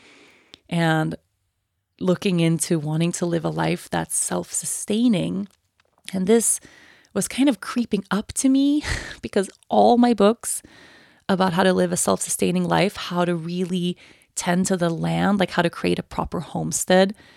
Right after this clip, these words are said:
they come with some sort of animal component. And you need animals to work the land to be able to actually grow at that kind of scale.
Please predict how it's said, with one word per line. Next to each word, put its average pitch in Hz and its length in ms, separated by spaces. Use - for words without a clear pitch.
they 190 160
come 220 380
with 175 180
some 175 260
sort 165 240
of 160 140
animal 160 380
component. - 520
And 175 400
you 185 220
need 208 640
animals 196 800
to 196 120
work 175 560
the 175 100
land 180 640
to - 100
be - 180
able 165 320
to - 160
actually 175 380
grow 165 400
at 165 120
that - 180
kind - 180
of - 80
scale. - 520